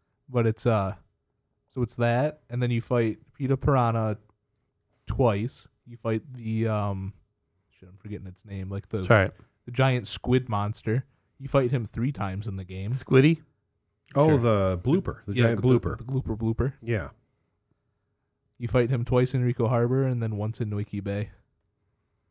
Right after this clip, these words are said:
Speaker 1: And then, uh, yeah, that's really all I have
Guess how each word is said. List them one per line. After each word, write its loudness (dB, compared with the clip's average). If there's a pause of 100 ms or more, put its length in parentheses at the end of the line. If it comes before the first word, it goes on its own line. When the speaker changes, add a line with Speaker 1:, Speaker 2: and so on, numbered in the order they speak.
(1300)
Speaker 1:
And -8
then, -4
uh, -4 (280)
yeah, -10
that's -6
really 0
all -4
I -4
have -8